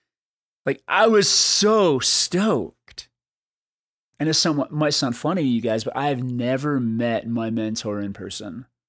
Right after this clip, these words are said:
I've worked with him now in group settings for the past six years or so virtually.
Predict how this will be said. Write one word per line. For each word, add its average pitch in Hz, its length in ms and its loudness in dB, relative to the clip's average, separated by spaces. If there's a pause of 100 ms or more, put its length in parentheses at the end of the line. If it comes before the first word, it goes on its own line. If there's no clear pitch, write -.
(480)
I've 120 140 -4
worked 170 240 0
with 151 140 -4
him 120 140 0
now 113 460 0 (600)
in 131 160 -2
group 139 420 -2 (280)
settings 110 680 -2
for - 140 -4
the 117 80 -4
past 120 600 -2
six - 320 -4
years 123 420 0
or 104 100 -8
so 107 320 -4
virtually. 104 800 -6